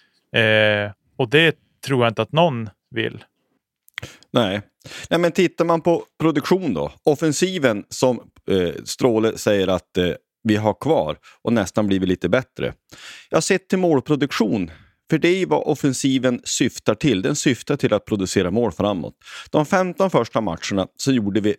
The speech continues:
Speaker 2: femtionio mål. Det är tre komma nittiotre mål per match.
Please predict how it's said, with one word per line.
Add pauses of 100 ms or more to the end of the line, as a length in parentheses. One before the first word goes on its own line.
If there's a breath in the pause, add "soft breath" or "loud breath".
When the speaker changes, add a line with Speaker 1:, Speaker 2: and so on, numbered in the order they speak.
(140)
Speaker 2:
femtionio
mål. (580 soft breath)
Det
är
tre
komma
nittiotre
mål (100)
per
match.